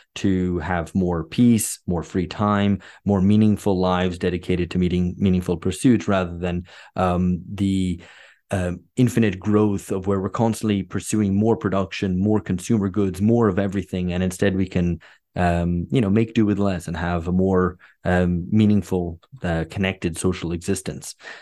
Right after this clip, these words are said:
Um, you know, it's a-, effectively breaking away from the infernal machine that is capitalism. Um, you know, that, at least that's how it's presented. There's a couple set of, like, economic claims, um, which I think are, I, we've already hinted at, but one is,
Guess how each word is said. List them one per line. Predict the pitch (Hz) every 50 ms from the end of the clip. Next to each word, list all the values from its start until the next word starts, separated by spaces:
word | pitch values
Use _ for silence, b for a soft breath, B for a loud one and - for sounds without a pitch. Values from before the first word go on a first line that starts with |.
| B B
Um, | 85 90 85 85 85 82 80 -
you | - 123
know, | 110 85
it's | 90 -
a-, | 110 107 - -
effectively | 107 98 - 107 104 - - 101 95 95
breaking | 85 95 104 104 - 98 92
away | 90 92
from | 87 - 90
the | 90 87
infernal | 87 - - 101 92 90 85 85
machine | 85 85 - - 95 92 85 82 80
that | 82 82
is | 87 85 82 80 78 - - - _ _ _ _ _ _ _
capitalism. | - - 95 90 87 - 82 80 76 76 - - - - _ _ _ -
Um, | - 80 80 78 76 76 76 78 76 - - - _ - -
you | 87
know, | 80 - - - _ _
that, | - 82 80 -
at | - 90 87
least | 95 98 -
that's | - 87 85 -
how | 85 80
it's | 80 - - - _ _ -
presented. | - 87 87 87 85 82 - 80 78 - _ _ B B B B B B B B B _ _ _ _
There's | 123 131 131 135
a | 143
couple | - 175 - 139
set | - 185 185
of, | 165 151
like, | 143 127 -
economic | 131 127 127 127 120 120 120 117 113
claims, | - - 82 76 76 92 117 - - - _ _ -
um, | 90 90 90 90 92
which | 101 104 - 110
I | 101
think | - 113 107 104
are, | 101 95 92 90 80 82 92 90 -
I, | 95
we've | 92 - 98 95 95 101 95 95
already | 95 95 92 92 80
hinted | 80 101 98 - 92 82
at, | 80 78 78 -
but | 95
one | 98 110 117 120 123
is, | 117 - -